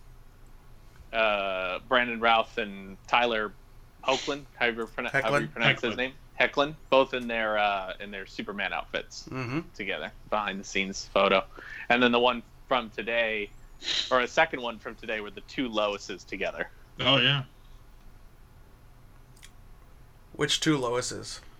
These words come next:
Speaker 3: Erica and
Speaker 2: Oh, Erica Durance. Okay.
Speaker 3: Yep.
Speaker 2: Gotcha. All right. Yes, my favorite Lois.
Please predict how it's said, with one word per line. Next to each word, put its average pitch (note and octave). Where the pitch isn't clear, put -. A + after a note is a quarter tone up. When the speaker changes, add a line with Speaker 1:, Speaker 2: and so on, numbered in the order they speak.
Speaker 3:
Erica A#2+
and G#2
Speaker 2:
Oh, D#3
Erica C3
Durance. A2+
Okay. G2+
Speaker 3:
Yep. A#2+
Speaker 2:
Gotcha. G#2
All A#2
right. G2
Yes, -
my C3+
favorite A#2
Lois. F#2+